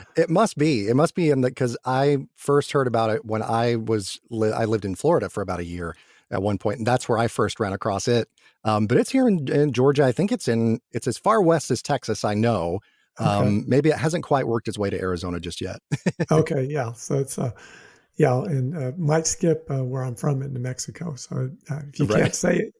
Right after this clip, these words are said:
Speaker 2: you can't say it, you're probably not gonna buy it.
Speaker 1: Right. <laughs> Yeah, there you go.
Speaker 2: So there you are. Uh, lower priced, uh, below premium beers such as Budweiser and Miller High Life, malt liquor, and,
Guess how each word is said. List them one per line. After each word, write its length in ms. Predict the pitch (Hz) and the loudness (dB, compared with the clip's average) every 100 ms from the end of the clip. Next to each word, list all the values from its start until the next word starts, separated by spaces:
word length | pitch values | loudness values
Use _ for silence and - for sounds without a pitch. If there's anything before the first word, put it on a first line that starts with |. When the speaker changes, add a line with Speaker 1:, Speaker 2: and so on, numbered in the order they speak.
| - | -4
Speaker 2:
you 200 | 143 131 | -2 0
can't 240 | 165 156 | 0 0
say 240 | - 165 151 | 2 2 0
it, 100 | 143 | -2
you're 60 | |
probably 220 | 147 147 | -4 -4
not 120 | 131 - | -4 -6
gonna 160 | 120 | -8
buy 200 | 117 120 196 | -8 -10 -12
it. 120 | - - - 233 - | -20 -20 -6 0 4
Speaker 1:
Right. 300 | 440 - - - - - 262 | 4 4 0 -4 -4 -2 -2
<laughs> 580 | - 233 - - 156 | 2 2 0 -2 -4
Yeah, 120 | 165 135 | -2 0
there 200 | 113 117 | 0 0
you 120 | 117 | 0
go. 160 | 131 - | 0 0
Speaker 2:
So 200 | 127 123 | -2 -2
there 200 | 135 131 | 0 -2
you 80 | 123 | -2
are. 140 | 107 - - - - 180 | -6 -10 -18 -20 -10 0
Uh, 220 | 151 143 | 2 2
lower 400 | 190 160 170 196 | 0 2 4 4
priced, 540 | - 175 165 165 - 185 | 2 0 2 0 -2 -4
uh, 160 | 143 | -2
below 420 | 131 135 147 170 | 0 0 2 0
premium 500 | 170 - 180 180 151 | -2 -2 2 4 2
beers 360 | 127 127 151 - | 2 0 -2 -4
such 220 | 160 - | -6 -6
as 120 | 120 | -10
Budweiser 640 | 107 143 143 143 135 131 135 | -4 -2 -2 -2 -2 -2 -6
and 100 | 123 | -4
Miller 360 | 139 127 117 113 - _ | -4 -4 -8 -10 -16 _
High 280 | - 131 196 | -4 -2 -2
Life, 520 | - 117 151 - - _ _ _ _ 139 | -4 -6 -8 -10 -20 _ _ _ _ 2
malt 260 | 143 143 | 2 2
liquor, 400 | 143 143 - 143 | -2 -2 -2 -4
and, 420 | 190 131 123 123 | -2 -4 -4 -8